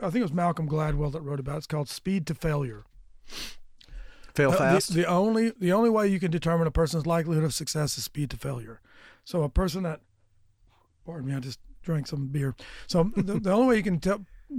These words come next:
Speaker 1: can predict success is, is speed to failure, which means i-, if a person opens a, let's say you, you and I open a bar,
Speaker 2: Mm-hmm.
Speaker 1: it fails.
Speaker 2: Mm-hmm.
Speaker 1: We fail in twelve months.
Speaker 2: Okay.
Speaker 1: No, let's,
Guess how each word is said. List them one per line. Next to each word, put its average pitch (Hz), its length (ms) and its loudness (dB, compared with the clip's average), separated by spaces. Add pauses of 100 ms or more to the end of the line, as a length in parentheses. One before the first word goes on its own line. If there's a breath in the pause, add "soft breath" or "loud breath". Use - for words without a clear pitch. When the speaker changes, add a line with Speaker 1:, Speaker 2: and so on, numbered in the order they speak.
(120)
Speaker 1:
can 170 140 2
predict 190 280 4
success 165 480 0
is, 185 200 -2 (140)
is 160 120 -2
speed 196 220 2
to 185 80 0
failure, 254 280 6
which 160 160 2
means 175 300 2 (580 soft breath)
i-, - 60 -6
if 185 280 -4
a 170 40 -6
person 233 320 4
opens 196 340 2
a, 165 240 2
let's 185 200 -4
say 170 160 0
you, 156 160 -2 (100)
you 180 180 2
and 175 100 4
I 160 220 2
open 160 260 0
a 143 40 -2
bar, 123 380 -10
Speaker 2:
Mm-hmm. 120 280 0
Speaker 1:
it 170 140 -4
fails. 131 500 -4 (160)
Speaker 2:
Mm-hmm. 143 460 -4
Speaker 1:
We 165 140 2
fail 196 280 4
in 170 140 2
twelve 160 300 2
months. - 440 -10
Speaker 2:
Okay. 104 220 -2 (460 soft breath)
Speaker 1:
No, 190 120 4
let's, - 180 0